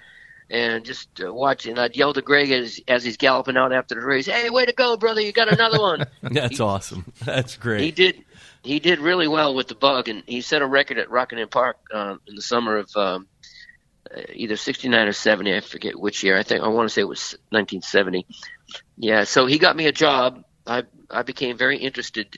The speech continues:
Speaker 1: in what he was doing, and he got me a job working for a trainer named Odie Cleland, who was very well known for bringing out young riders. Uh, Odie, uh, his most famous jockey that he taught how to ride was Eddie Arcaro.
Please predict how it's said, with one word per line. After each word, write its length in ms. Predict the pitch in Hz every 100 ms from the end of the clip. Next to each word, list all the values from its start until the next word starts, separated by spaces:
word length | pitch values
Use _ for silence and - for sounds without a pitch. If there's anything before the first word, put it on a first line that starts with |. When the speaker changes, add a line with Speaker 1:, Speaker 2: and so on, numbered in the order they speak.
| -
Speaker 1:
in 260 | 113 110
what 120 | 113
he 80 | 113
was 160 | 104 98
doing, 380 | 139 123 110 107 _ - - - _
and 160 | - 104
he 120 | 123
got 140 | 139 110
me 100 | 120
a 40 |
job 400 | 113 123 117 110 - _
working 400 | 90 120 117 117
for 360 | - 113 113 98
a 60 |
trainer 320 | - 127 123
named 260 | 110 104 98 -
Odie 300 | 120 127 123
Cleland, 500 | - 123 107 98 101
who 140 | 113 113
was 180 | 104
very 400 | - 123 135 127 -
well 200 | 117 117
known 320 | 113 113 113 110
for 80 | -
bringing 280 | - 120 113
out 220 | 110 104
young 180 | 110 107
riders. 480 | 104 107 92 - - _ _ _ _ _ _ _ _ - - - -
Uh, 300 | 101 95 95
Odie, 340 | 107 123 120 - - - - - - -
uh, 320 | 104 98 98
his 240 | 104 117
most 420 | 127 131 123 - -
famous 360 | 143 147 117
jockey 360 | - 107 98 101
that 120 | 98
he 100 | 98
taught 240 | - 98 98
how 120 | 92
to 80 | 92
ride 240 | 95 95
was 200 | 98 92
Eddie 180 | 107 101
Arcaro. 540 | 87 - 151 131 90